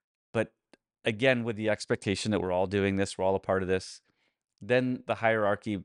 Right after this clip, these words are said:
was not even really about the local church. It was about how this church in this small town was connected to this larger town and these small villages. They were a part of this larger cities. And then that larger city was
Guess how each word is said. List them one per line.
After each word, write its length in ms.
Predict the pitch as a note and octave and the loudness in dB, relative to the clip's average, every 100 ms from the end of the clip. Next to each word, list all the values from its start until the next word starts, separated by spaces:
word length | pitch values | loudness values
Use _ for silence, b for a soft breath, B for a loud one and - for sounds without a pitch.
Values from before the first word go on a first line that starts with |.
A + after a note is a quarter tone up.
| - | -4
was 160 | G#2 G#2+ | -4 0
not 220 | A2+ C#3 | 0 0
even 160 | A#2+ G#2+ | 0 -2
really 180 | A2 | 0
about 220 | G2+ G2+ G2+ | 0 0 -2
the 80 | |
local 280 | G2 G#2 - | -6 -6 -6
church. 360 | F2 D#3+ D3+ - | -4 -4 -2 -2
It 60 | |
was 120 | - G2+ | -2 -2
about 280 | F#2+ F#2+ | 0 0
how 180 | - G2 | 0 -2
this 260 | F#2 G#2+ G#2 | 0 -2 -4
church 320 | - G#2 - | -4 -4 -2
in 80 | G2+ | -2
this 140 | G2+ | -2
small 240 | - G2 F#2+ | -2 -2 -2
town 260 | - G2 | 0 0
was 140 | F#2 - | 0 -4
connected 420 | G#2 F#2+ - F2 | -4 -4 -4 -8
to 80 | F2+ | -4
this 220 | F#2 - | -4 -2
larger 320 | G2 F#2+ F#2+ | -2 -2 -4
town 380 | - G2 F#2+ G2 B B B B B | -2 -2 -2 -6 B B B B B
and 140 | G2 | 0
these 140 | G2 G2 | 0 -2
small 240 | - G#2 | 2 2
villages. 580 | F2+ G2 G2 G2 G2 F2 | 4 2 0 0 -2 -2
They 160 | G2+ G2 | -2 0
were 140 | F#2+ | 0
a 60 | F2+ | -2
part 280 | - G2+ | 2 2
of 100 | F#2 | 2
this 220 | E2+ F#2+ G2 | -4 -6 -2
larger 340 | G2 F#2+ F#2 | 0 0 -2
cities. 480 | - G2+ F#2+ F#2 F2+ | -2 -2 0 0 0
And 100 | F#2+ | 0
then 100 | F#2 | 0
that 260 | G2 - _ - | 0 -2 _ -2
larger 260 | G2 F#2 | 0 0
city 300 | F2 A2 F#2+ | -2 -2 0
was 300 | F#2 F2+ E2+ | 0 0 -2